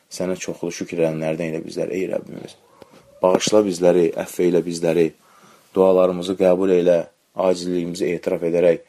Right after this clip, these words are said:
qapına gəlmişik, ey Rəbbimiz. Günahlarımızı, cahilliyimizi, israfçılığımızı və bizdən daha yaxşı bildiyin günahlarımızı bağışla. Ey Rəbbimiz, ciddi və qeyri-ciddi, bil-, bilmədən və qəsdən etdiyimiz səhvlərə görə bizləri bağışla.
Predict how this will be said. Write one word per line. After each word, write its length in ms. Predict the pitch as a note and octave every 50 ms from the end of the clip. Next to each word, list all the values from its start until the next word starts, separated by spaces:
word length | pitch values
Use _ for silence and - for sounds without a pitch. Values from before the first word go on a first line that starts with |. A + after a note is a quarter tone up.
| _ _ _ _ _ _ _ _ _
qapına 340 | F2+ E2+ - - F#2+ G2 F#2+
gəlmişik, 520 | E2+ - D2 C#2+ D2 D2+ - - - -
ey 180 | - F2 E2+ D#2
Rəbbimiz. 540 | D2+ C#2+ - - D#2 D2 D2 - - - - _ _ _ _ _ _ _ _ _ _ _ _ _ -
Günahlarımızı, 760 | G#2+ A2 G2+ F#2+ G2 G2 G2 F#2+ F#2 F2 E2+ G2 G#2 G2+ G2
cahilliyimizi, 760 | F#2 - G#2+ G2+ G2+ G2+ F#2 F#2 F#2+ F#2+ F#2 F2+ F2 F2+ G2+ G#2
israfçılığımızı 920 | F#2 F#2 - - G#2+ F#2+ - - - G2 G2 F#2+ F#2+ F#2 F2+ F#2+ A2 A2 A2 - - - - - -
və 80 | G#2
bizdən 340 | G#2 G#2 G2 G#2+ B2 B2 A2+
daha 140 | A2 G#2+ A#2
yaxşı 380 | B2 A2 G2 - - - G2+ G2
bildiyin 320 | F#2 F2+ E2+ G2 G2 F#2
günahlarımızı 640 | G2 F#2+ F#2 F2 F2+ F2 F2 E2+ F2+ F#2 F#2+ F2+
bağışla. 420 | F2+ F2+ F2 E2+ - - G2 G2 G2 F2+ - _ _ _ _ _ - - - _ -
Ey 140 | G#2+ A2 A2
Rəbbimiz, 420 | G#2 G2+ F#2 F#2+ G2 G2+ F#2 F#2+
ciddi 260 | G2+ G#2 G2+ - A#2
və 120 | A2+ G#2+ G#2
qeyri-ciddi, 640 | G#2 A2+ A2+ G#2+ G2 F#2 F#2+ G2 F#2+ G2 G#2 G#2+ G#2 - - - - _ _
bil-, 280 | G#2+ B2 C3 A#2+ G#2+ - - F#2+ G2
bilmədən 500 | A2 C3 C3 B2 A2 G2+ F#2 G2 G2 F#2+
və 100 | G2 G2 F#2+
qəsdən 360 | F#2 - A2+ - - - G2
etdiyimiz 440 | - F2 - _ - F2+ F#2 F2+ -
səhvlərə 400 | - F#2+ D#2 - F2+ F2+ F#2+ G2+
görə 200 | F#2 F#2 F2 E2+ E2+
bizləri 380 | F2 E2 D#2+ F#2 E2+ F2 F2 F2
bağışla. 460 | F2 D#2 D2 - - F2+ F2+ E2